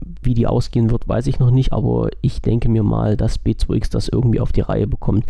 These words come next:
Auch für die Geräte, die sich momentan oder die sich mittlerweile nicht mehr im Garantiezeitraum befinden, eine zufriedenstellende Lösung für uns alle zu finden.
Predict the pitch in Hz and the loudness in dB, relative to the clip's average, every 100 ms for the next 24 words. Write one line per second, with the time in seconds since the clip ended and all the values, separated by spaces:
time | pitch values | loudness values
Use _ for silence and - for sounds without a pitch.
0 | - - - - 135 127 117 113 110 - | -4 -8 -4 -2 0 0 0 0 0 0
1 | 104 110 - - 120 - 104 143 - 95 | 0 0 0 -2 0 2 2 0 2 2
2 | 95 101 - - - - - - 117 113 | 2 0 -2 -6 -10 -12 -10 -4 -2 0
3 | 113 - 117 120 - 104 87 117 113 104 | 2 4 4 2 2 0 2 0 2 2
4 | 113 127 - 143 117 104 98 - - - | 2 2 2 0 0 0 -2 0 0 0
5 | 107 104 107 - 107 110 - - - 87 | 0 0 0 2 2 0 0 -4 -4 0
6 | 98 101 104 - - - - - - 107 | 2 2 0 0 0 0 0 -2 -2 0
7 | 113 123 120 - - 98 92 101 151 165 | 2 2 0 -2 -2 2 4 4 2 2
8 | - - 113 - 110 - - - - - | 2 0 0 -2 -2 -2 0 0 -2 -6